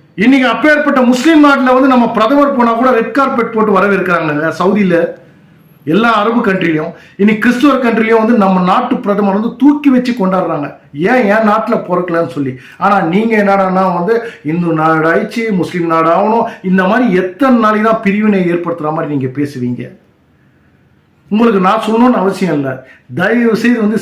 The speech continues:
சிந்திங்க, நல்ல விஷயத்தை போதிங்க. முதல்ல நம்மளுக்கு நாடுங்க, நாடு தானே மதம் இருக்கும். மதத்தை வச்சு என்ன பண்ண போறீங்க? மதத்தை வச்சு ஏன் பிரச்சாரம் பண்றீங்க?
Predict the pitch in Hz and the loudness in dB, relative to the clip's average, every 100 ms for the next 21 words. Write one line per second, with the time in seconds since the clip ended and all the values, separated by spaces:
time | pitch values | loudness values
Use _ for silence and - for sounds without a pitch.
0 | - 208 208 156 120 139 180 285 302 262 | -2 -2 -2 -4 -6 -4 0 2 2 0
1 | - 208 180 165 170 156 127 - _ _ | -2 -4 -4 -2 -2 -2 -8 -14 _ _
2 | _ _ _ _ _ _ _ _ _ _ | _ _ _ _ _ _ _ _ _ _
3 | _ _ - 160 294 311 302 240 254 208 | _ _ -6 0 2 4 4 2 2 2
4 | 208 220 214 226 208 190 240 320 302 196 | 2 0 0 2 4 4 4 2 2 0
5 | 151 170 - - _ 135 170 277 320 302 | 0 -4 -8 -20 _ -2 0 2 2 2
6 | 302 311 247 202 262 202 160 160 185 - | 2 2 0 2 0 0 -2 -6 -6 -12
7 | - _ _ _ _ _ _ _ _ _ | -20 _ _ _ _ _ _ _ _ _
8 | _ _ _ _ _ _ _ - 165 302 | _ _ _ _ _ _ _ -8 -2 0
9 | 330 339 311 294 285 294 262 254 254 233 | 2 2 2 2 2 2 0 0 0 2
10 | 190 - 127 233 320 311 294 294 294 294 | 0 -2 -2 -2 2 2 4 4 4 0
11 | 254 294 285 254 240 214 175 | 0 0 0 0 0 0 0